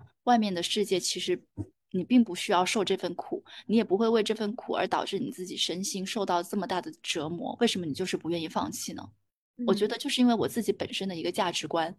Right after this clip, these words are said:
Speaker 1: 讲说坚持不放弃，并且这个苦像老一辈一样说年轻人就该吃苦，就这种无谓的妄想让我一直坚持下去，导致我自己一直在拧巴。现实中其实我应该离开的，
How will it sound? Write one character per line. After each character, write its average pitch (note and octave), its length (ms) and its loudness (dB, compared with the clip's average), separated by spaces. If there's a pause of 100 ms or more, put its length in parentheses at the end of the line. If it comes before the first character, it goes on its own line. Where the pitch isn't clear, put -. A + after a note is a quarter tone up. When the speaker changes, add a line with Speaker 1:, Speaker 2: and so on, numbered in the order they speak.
(200)
Speaker 1:
讲 - 240 -6
说 F3+ 460 -2
坚 G3+ 260 0
持 G3 160 0
不 D#3 120 -4
放 F3 260 -4
弃， - 300 -10
并 G#3 120 -2
且 - 160 -4
这 G#3+ 140 -2
个 F3 120 -2
苦 - 300 -4 (240)
像 G#3 200 2
老 D#3+ 160 2
一 D3+ 100 -2
辈 F#3 180 0
一 D#3 60 -2
样 E3+ 180 -2
说 F3+ 220 -2
年 E3 220 -2
轻 F#3 180 -2
人 E3 100 -4
就 F3 120 0
该 D#3+ 180 -4
吃 - 220 0
苦， - 260 -8 (240)
就 D4+ 100 -4
这 D#4 140 6
种 F3 320 2
无 D#3+ 160 4
谓 A#3 180 6
的 F3+ 120 2
妄 F#3 280 0
想 - 300 -6
让 E3+ 160 0
我 - 80 -6
一 F#3 80 0
直 - 140 -6
坚 F#3 200 -2
持 - 160 -4
下 F3 220 -4
去， - 240 -10
导 C#3+ 180 0
致 - 140 -4
我 - 100 0
自 G3 120 -8
己 - 100 -10
一 G3 80 -2
直 F#3 100 -6
在 F#3 140 0
拧 F3+ 260 -2
巴。 - 220 -6 (220)
现 B3 260 2
实 D#3+ 140 -2
中 F3 200 -2
其 - 160 -4
实 F#3 120 0
我 F3 120 2
应 F3+ 140 -2
该 F3+ 140 4
离 F3 160 -2
开 - 240 -8
的， - 120 -14